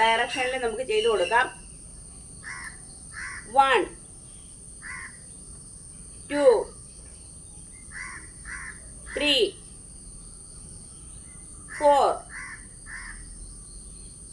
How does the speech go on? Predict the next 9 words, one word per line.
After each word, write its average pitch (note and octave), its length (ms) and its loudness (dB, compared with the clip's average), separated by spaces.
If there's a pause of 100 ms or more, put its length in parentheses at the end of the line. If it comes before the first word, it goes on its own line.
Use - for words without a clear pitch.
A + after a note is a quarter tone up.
(440)
ഫൈവ്. B3 300 8 (720)
നന്നായിട്ട് C4 520 4 (100)
നമ്മൾ A#3 180 4 (360)
ഇങ്ങനെ B3+ 260 0 (840)
കാലനക്കാതെ C4 800 6
തന്നെ A#3+ 200 4 (100)
അര G#3+ 120 4 (120)
റൊട്ടേറ്റ് B3 440 -2
ചെയ്തിട്ടുണ്ട്, G3+ 500 4